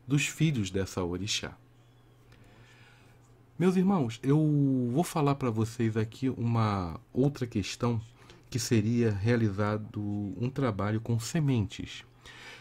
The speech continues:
Ah, as sementes, geralmente, elas atraem, são exemplos vivos de prosperidade, de abundância, como o trigo. Mas no caso de Oxum, eu vou recomendar a vocês a utilização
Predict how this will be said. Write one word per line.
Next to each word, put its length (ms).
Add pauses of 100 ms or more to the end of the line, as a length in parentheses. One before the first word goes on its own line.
(120)
Ah, 400
as 140
sementes, 540
geralmente, 560
elas 340 (120)
atraem, 640 (280)
são 360 (1040)
exemplos 600
vivos 400
de 600 (240)
prosperidade, 800
de 160
abundância, 760 (260)
como 260
o 60
trigo. 540 (480)
Mas 240
no 120
caso 340
de 120
Oxum, 500 (460)
eu 80
vou 160
recomendar 600
a 60
vocês 480
a 80
utilização 880